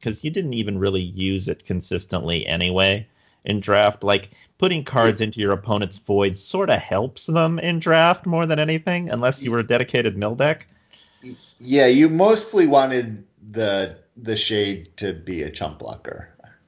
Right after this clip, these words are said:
Speaker 1: Right, and so now it can't. Uh, it can't chump block anymore.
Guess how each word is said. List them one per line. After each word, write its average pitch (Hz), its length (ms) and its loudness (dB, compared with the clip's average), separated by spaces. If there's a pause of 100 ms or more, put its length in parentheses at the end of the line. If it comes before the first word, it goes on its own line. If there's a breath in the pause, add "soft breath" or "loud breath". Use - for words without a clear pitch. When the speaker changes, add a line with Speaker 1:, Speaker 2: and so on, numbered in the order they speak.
(140)
Speaker 1:
Right, 101 420 0 (100)
and 110 180 -2
so 143 160 -2
now 156 680 -2
it - 240 0 (160)
can't. - 520 -6 (120)
Uh, 85 560 0
it - 200 -4
can't 113 280 -6
chump - 320 -6
block 69 300 -4
anymore. 78 560 -10